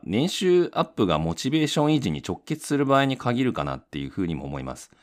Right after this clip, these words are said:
えー、それとあとお金だけじゃなくてですね、やっぱり判断軸を持った方がいいんだろうなっていうふうに思います。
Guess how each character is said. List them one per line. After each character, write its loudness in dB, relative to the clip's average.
え -2
ー、 -4
そ 0
れ 4
と 4
あ 4
と 2
お 0
金 2
だ 2
け 0
じ 0
ゃ 2
な 0
く -14
て -6
で -10
す -12
ね、 -12
や -6
っ -12
ぱ -4
り 0
判 0
断 2
軸 -2
を -2
持 -2
っ -14
た -8
方 -6
が -8
い -6
い -4
ん -8
だ -6
ろ -10
う -14
な -10
っ -20
て -16
い -10
う -14
ふ -14
う -8
に -10
思 -12
い -12
ま -12
す。 -20